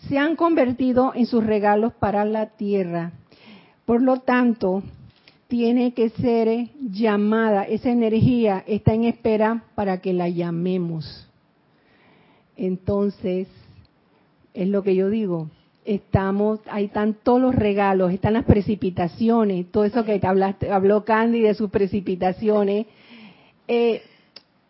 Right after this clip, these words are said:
están ahí para que las llamemos, o sea, tenemos que tomar esa conciencia, pero a la vez, la Madre María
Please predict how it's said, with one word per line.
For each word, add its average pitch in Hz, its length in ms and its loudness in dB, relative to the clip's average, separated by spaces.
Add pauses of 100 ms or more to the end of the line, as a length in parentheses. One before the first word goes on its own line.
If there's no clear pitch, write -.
están 277 440 0
ahí 339 280 2
para 349 280 0
que 240 100 -2
las 220 240 2
llamemos, 220 720 2
o 214 80 0
sea, 277 200 -2
tenemos 247 460 0
que 254 140 -2
tomar 220 380 0
esa 269 280 0
conciencia, 208 960 -2 (380)
pero 226 460 2
a 208 140 -2
la 202 160 4
vez, 240 340 2 (520)
la 220 220 2
Madre 233 380 4
María 220 600 2